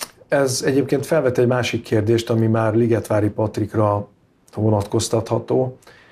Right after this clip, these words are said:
hogy ugye, ha Sipos Adrián védőspecialista, jelen pillanatban ugye feltételezéseink szerint lehet az, bár ő azt mondta, hogy szeretne támadni is, Sukhti Muzsini szeretett volna támadni,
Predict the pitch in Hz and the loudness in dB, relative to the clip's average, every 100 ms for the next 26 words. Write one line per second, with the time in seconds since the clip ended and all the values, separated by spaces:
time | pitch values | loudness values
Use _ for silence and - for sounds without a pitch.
0 | _ - 117 117 117 120 117 113 - _ | _ -4 0 2 4 2 2 -2 -8 _
1 | _ _ _ _ _ _ - 123 160 156 | _ _ _ _ _ _ -4 0 0 0
2 | 131 127 117 117 110 117 113 107 - 107 | 0 0 2 2 2 2 2 0 -2 -4
3 | - 107 107 - - 135 165 - _ _ | 0 2 2 0 0 0 0 -6 _ _
4 | _ _ - 117 110 107 110 101 107 104 | _ _ -4 0 0 0 0 2 2 2
5 | 104 101 113 117 113 113 107 110 - 107 | 0 0 -2 -2 -2 0 0 0 -2 -2
6 | - 110 110 120 107 104 113 113 113 107 | -2 -2 0 0 0 0 0 0 0 2
7 | 110 110 117 110 107 - 107 101 110 - | 2 0 -2 -2 -2 0 -2 -2 -4 -2
8 | 104 101 101 113 135 - - _ _ _ | -2 0 0 0 -2 -4 -12 _ _ _
9 | _ - 113 - 107 104 104 104 - 104 | _ -2 -2 0 0 2 2 0 0 0
10 | 101 110 - 104 101 107 107 113 117 156 | 0 -2 -2 -2 0 -2 0 0 -2 -4